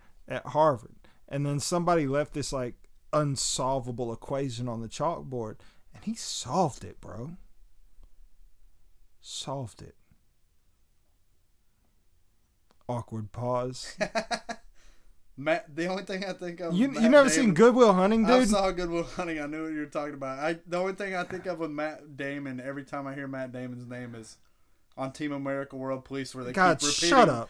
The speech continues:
Speaker 1: dude.
Speaker 2: "Matt
Speaker 1: Shut up, dude.
Speaker 2: Damon."
Speaker 1: Shut up. All right, number eleven. God damn it. All right. Always carry cash. Keep some in your front pocket.
Speaker 2: I am the world's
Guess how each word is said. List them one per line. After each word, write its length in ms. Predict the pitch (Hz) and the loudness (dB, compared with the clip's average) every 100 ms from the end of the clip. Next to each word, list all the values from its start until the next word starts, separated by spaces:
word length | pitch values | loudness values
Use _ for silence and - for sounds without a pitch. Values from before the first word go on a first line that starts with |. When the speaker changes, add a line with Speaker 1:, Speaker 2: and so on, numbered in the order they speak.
| 135 | 0
Speaker 1:
dude. 260 | 156 165 | 2 2
Speaker 2:
"Matt 280 | 160 170 170 | 2 2 4
Speaker 1:
Shut 140 | 196 175 | 6 4
up, 140 | 131 | 4
dude. 260 | 165 175 175 | 2 2 2
Speaker 2:
Damon." 300 | 165 160 170 - - | 0 -4 -10 -16 -20
Speaker 1:
Shut 500 | - - - 330 220 | -10 -6 -4 -2 -2
up. 240 | 110 98 - - - - - | -2 -8 -14 -16 -18 -16 2
All 100 | 170 | 2
right, 100 | 160 | 6
number 300 | 220 247 240 | 6 10 12
eleven. 760 | 220 165 147 160 151 165 147 | 10 8 8 8 8 6 4
God 380 | 135 135 139 113 | 0 0 -2 -4
damn 260 | 117 120 123 | -8 -6 -6
it. 140 | 123 - | -8 2
All 80 | 165 | 4
right. 180 | 160 123 - - - - - - - | 4 2 -12 -20 -20 -20 -20 -12 2
Always 920 | 170 185 196 196 190 185 180 160 - - 170 | 6 8 8 8 6 8 6 4 -4 -14 -8
carry 720 | - 160 160 156 147 156 - - - - | -2 2 2 2 0 -2 -10 -16 -18 -10
cash. 840 | - 165 127 - - - - - - - - - - | -2 -2 -2 -8 -12 -10 -10 -12 -16 -20 -20 -20 -10
Keep 220 | 160 135 | -8 -6
some 280 | - 151 139 | -2 -2 -2
in 80 | 135 | -4
your 100 | 123 | -4
front 300 | 131 123 - | -4 -6 -6
pocket. 420 | 117 101 107 - - - - - - - | -10 -10 -16 -18 -20 -20 -20 -20 -20 -10
Speaker 2:
I 320 | 131 147 156 | -4 0 0
am 300 | 151 139 143 | 0 -4 -8
the 160 | 135 131 | -6 -6
world's 720 | 120 127 139 143 147 135 - | -6 -10 -8 -6 -8 -10 -18